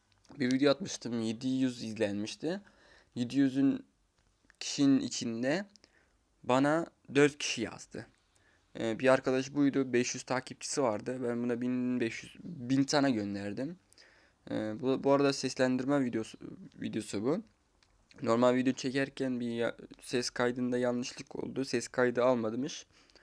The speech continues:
O yüzden seslendirmek zorunda kaldım. Bu yüzden kusura bakmayın. Evet arkadaşlar burada zaten yazışmamızı görüyorsunuz. De şimdi ya-, derseniz ki yok yalan atıyorsun falan diye. Zaten takipçi şey gizliydi. Zaten bu arkadaşın takipçisi gelecek.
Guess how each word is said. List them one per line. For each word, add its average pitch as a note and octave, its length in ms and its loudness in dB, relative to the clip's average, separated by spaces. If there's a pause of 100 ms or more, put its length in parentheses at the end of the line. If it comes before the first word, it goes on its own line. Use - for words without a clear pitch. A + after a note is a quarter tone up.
(300)
O B2 80 -6
yüzden A#2+ 140 -4
seslendirmek A#2+ 600 -6
zorunda A#2+ 320 -4
kaldım. A2+ 520 -10 (240)
Bu B2 40 -6
yüzden A#2 260 -8
kusura A2+ 320 -8
bakmayın. A#2 440 -8 (720)
Evet C3 120 -6
arkadaşlar C3+ 440 -2
burada B2+ 160 0
zaten B2+ 240 0
yazışmamızı B2 600 -2
görüyorsunuz. A#2+ 640 -2 (280)
De - 200 -8
şimdi A2 260 -4
ya-, G#2 300 -6
derseniz A#2+ 500 0
ki G2+ 100 -6
yok G#2+ 320 -2
yalan G#2+ 320 -2
atıyorsun G#2 480 -10
falan A2+ 340 -8
diye. B2+ 180 -8 (560)
Zaten A#2 360 -2 (920)
takipçi - 440 -2
şey B2 160 0
gizliydi. A2+ 760 -2 (140)
Zaten B2+ 220 2
bu B2+ 40 4
arkadaşın B2 600 -2 (160)
takipçisi - 540 -8
gelecek. B2 560 -2